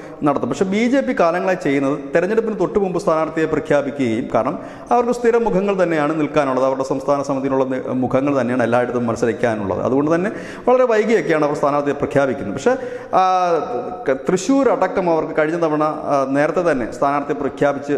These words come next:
മുൻപോട്ട് പോകാൻ കഴിഞ്ഞതിൻ്റെ റിസൾട്ട് ആ ലോക്സഭാ തെരഞ്ഞെടുപ്പിൽ പ്രതിഫലിക്കുകയും ചെയ്തു. അതുപോലെ ആറ്റിങ്ങലിൽ വി മുരളീധരൻ മികച്ച പ്രകടനം നടത്തിയതും അദ്ദേഹം തെരഞ്ഞെടുപ്പിന് രണ്ട് വർഷം മുൻപേ തന്നെ മണ്ഡലത്തിൽ സജീവമായി പ്രവർത്തിച്ചതിൻ്റെ ഫലമായിട്ടാണ്.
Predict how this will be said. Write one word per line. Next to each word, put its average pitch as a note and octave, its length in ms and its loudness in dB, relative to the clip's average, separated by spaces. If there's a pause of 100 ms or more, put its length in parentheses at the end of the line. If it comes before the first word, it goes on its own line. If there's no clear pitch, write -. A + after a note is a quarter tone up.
(100)
മുൻപോട്ട് C3+ 340 0
പോകാൻ C3+ 380 2
കഴിഞ്ഞതിൻ്റെ C3+ 340 0
റിസൾട്ട് B2+ 340 0
ആ B2+ 240 2
ലോക്സഭാ B2+ 360 0
തെരഞ്ഞെടുപ്പിൽ A#2+ 440 -4
പ്രതിഫലിക്കുകയും A#2+ 480 0
ചെയ്തു. A2 140 0
അതുപോലെ D3+ 260 4
ആറ്റിങ്ങലിൽ D3+ 600 0 (360)
വി D#3 160 4
മുരളീധരൻ D3+ 420 2
മികച്ച D#3 300 0
പ്രകടനം C#3 380 2
നടത്തിയതും C3 520 0
അദ്ദേഹം D3+ 300 0 (100)
തെരഞ്ഞെടുപ്പിന് E3 400 0
രണ്ട് D3+ 220 2
വർഷം F3 260 -2
മുൻപേ D3 340 0
തന്നെ C3+ 220 0 (260)
മണ്ഡലത്തിൽ C#3+ 340 2
സജീവമായി D3 640 2
പ്രവർത്തിച്ചതിൻ്റെ B2+ 500 0
ഫലമായിട്ടാണ്. A2+ 720 0